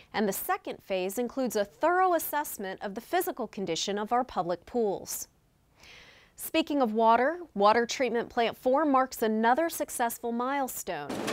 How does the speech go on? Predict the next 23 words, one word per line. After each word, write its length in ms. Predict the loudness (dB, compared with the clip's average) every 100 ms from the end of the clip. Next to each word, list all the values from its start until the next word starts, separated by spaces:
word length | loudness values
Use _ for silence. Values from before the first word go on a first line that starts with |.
| 4 4 6 4 2 0 0 -2 -2 -4 -2 0 0 0 -4 -4 -6 -6 -8 -10 -16 -20 -18 -8 2
The 80 | 4
recent 420 | 4 2 -2 -6
tunnel 300 | -2 2 2
boring 420 | 4 4 4 2
machine 460 | 2 0 0 0 2
breakthrough 640 | 4 2 2 0 4 4
at 120 | 2
the 60 | 0
Spicewood 580 | -4 2 2 2 -4 -6
Springs 400 | -4 -2 -2 -2
shaft 400 | 0 0 0 -2
site 380 | -4 -4 -4 -10 -16 -14 0
marks 260 | 2 2
the 140 | -2 -4
completion 600 | -4 -4 -2 0 0 -2
of 180 | -2 -2 4
all 240 | 6 6
tunnel 380 | 4 -2 2 0
excavation 840 | 0 -6 -2 0 0 -2 -4 -6 -4
for 140 | 0
the 80 | 2
massive 520 | 4 4 2 -4 -10 -4
project. 680 | 0 0 0 -2 -2 -8